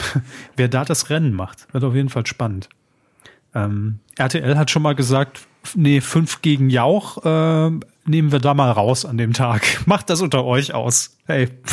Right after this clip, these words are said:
<laughs> wir, wir wollen uns da raushalten aus diesem Showkampf. Ihr verwirrt euch nur gegenseitig mit Ersatzshows. Wenn jetzt R T L aber auch noch eine Ersatz-, na gut, egal. Bringen wir sie nicht auf dumme Gedanken.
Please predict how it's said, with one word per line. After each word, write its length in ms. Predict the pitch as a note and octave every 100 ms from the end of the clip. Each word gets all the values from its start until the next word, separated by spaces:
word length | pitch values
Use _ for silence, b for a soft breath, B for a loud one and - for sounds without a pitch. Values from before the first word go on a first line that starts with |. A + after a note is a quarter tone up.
| -
<laughs> 340 | - - - -
wir, 160 | F3+ E3+ F3+
wir 240 | F3 D#3+
wollen 160 | D#3 D#3+
uns 140 | C3+
da 100 | C3
raushalten 580 | A2+ A#2 B2+ A#2 A2 A#2+
aus 140 | A2
diesem 200 | - A2+
Showkampf. 560 | G#2+ C3 A2 - G#2+ G#2+ - B B B B B
Ihr 140 | - D#3
verwirrt 480 | C#3+ A#2+ C#3 - - _
euch 220 | C#3+ B2+
nur 100 | B2
gegenseitig 720 | A2 C3 B2+ A#2+ A#2 A#2 -
mit 320 | A#2+ A2+ - - -
Ersatzshows. 840 | B2+ A2+ A2 - G#2+ G#2 G2 - _ _ _ _ _ _ _ b b
Wenn 140 | B2
jetzt 180 | E3 -
R 140 | C3+
T 120 | C3+
L 100 | C#3+
aber 160 | C#3+ A2+
auch 120 | F3
noch 100 | A3+
eine 140 | D3 G#2+
Ersatz-, 320 | G#2 A2+ A#2+
na 160 | B2 A2
gut, 180 | B2+
egal. 280 | - - B2+ -
Bringen 180 | - C3
wir 80 | B2
sie 100 | A2
nicht 160 | G#2+ G2+
auf 120 | G2
dumme 180 | C3 -
Gedanken. 440 | - - B2+ C#3